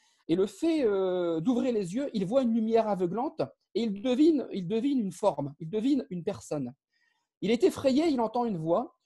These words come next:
une voix qui lui dit « Iqra ». Iqra, ça veut dire « lis ».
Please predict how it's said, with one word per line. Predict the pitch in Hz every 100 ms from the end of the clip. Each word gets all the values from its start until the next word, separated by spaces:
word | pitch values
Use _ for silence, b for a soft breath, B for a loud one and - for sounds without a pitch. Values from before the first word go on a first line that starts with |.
| _
une | 180
voix | 185 269
qui | 240
lui | 214
dit « | 220 269
Iqra ». | 269 247 190 131 - _ _ _ _ _
Iqra, | 202 - 302
ça | -
veut | 214
dire « | 180 190
lis ». | 196